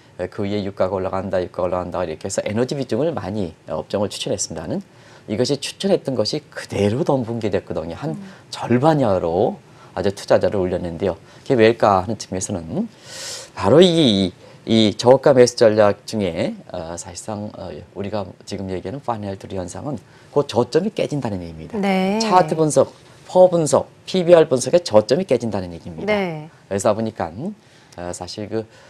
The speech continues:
Speaker 1: 뭐든지 버틸 수 있는 선이 깨지면 급락하게 되는 거거든요.
Speaker 2: 그쵸?
Speaker 1: 우리가 그렇지 않습니까?
Speaker 2: 네.
Speaker 1: 어, 뭐든지 이렇게 기대했던 수준이 끝나, 어,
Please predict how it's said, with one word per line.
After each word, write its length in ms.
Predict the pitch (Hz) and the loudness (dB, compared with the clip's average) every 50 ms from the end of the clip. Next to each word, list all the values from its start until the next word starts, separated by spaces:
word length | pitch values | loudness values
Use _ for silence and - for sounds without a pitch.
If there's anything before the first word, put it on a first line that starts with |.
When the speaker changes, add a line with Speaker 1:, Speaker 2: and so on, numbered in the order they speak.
| - _ | -14 _
Speaker 1:
뭐든지 500 | - 104 107 104 110 107 110 120 143 127 - - - _ _ - 85 87 - | 0 0 0 0 0 -2 -4 -2 -4 -6 -6 -8 -20 _ _ -12 -12 -6 0
버틸 300 | - 107 107 - - 117 | 0 0 2 2 0 -4
수 140 | - - 113 | -2 -2 -2
있는 160 | 117 113 113 | -2 -4 -4
선이 640 | - 117 113 104 110 113 107 104 92 92 98 - | -4 -6 -6 -6 -6 -6 -6 -6 -6 -6 -6 -2
깨지면 440 | - 117 110 101 107 120 147 185 190 - _ _ _ _ _ _ - | 0 0 0 0 0 -2 -2 -2 -2 -6 _ _ _ _ _ _ -20
급락하게 580 | - - - 107 113 127 127 - 139 117 113 | -20 -12 -4 2 2 2 2 2 0 0 0
되는 200 | 92 90 87 82 | 0 -2 -4 -4
거거든요. 300 | 82 80 82 - 76 92 | -8 -10 -10 -10 -10 -8
Speaker 2:
그쵸? 120 | 104 110 - | -8 -6 -4
Speaker 1:
우리가 160 | 123 147 175 180 | 0 4 4 6
그렇지 200 | 170 - 302 165 | 4 4 2 0
않습니까? 400 | 143 - 131 120 117 - - 151 | -2 0 0 -2 -2 0 0 0
Speaker 2:
네. 280 | 170 196 185 170 170 - - - - - | 0 0 -2 -2 -6 -10 -14 -20 -10 -2
Speaker 1:
어, 340 | 98 98 98 101 101 98 98 - - - - | 0 2 4 4 4 2 -2 -6 -18 -10 -2
뭐든지 400 | - 120 131 127 135 131 135 147 | 2 2 4 4 2 0 0 0
이렇게 280 | 135 120 117 - 113 92 | 0 -2 0 0 0 -2
기대했던 580 | - - 135 127 131 147 147 147 - 151 139 139 | 0 0 0 4 6 6 6 6 4 2 2 0
수준이 420 | - 139 135 - - 143 139 - | -2 -6 -8 -6 -4 -4 -4 -2
끝나, 300 | - 180 180 160 147 139 | -2 -2 -2 0 0 -2
어, 240 | 110 - - 104 107 | -2 -2 -4 -6 -6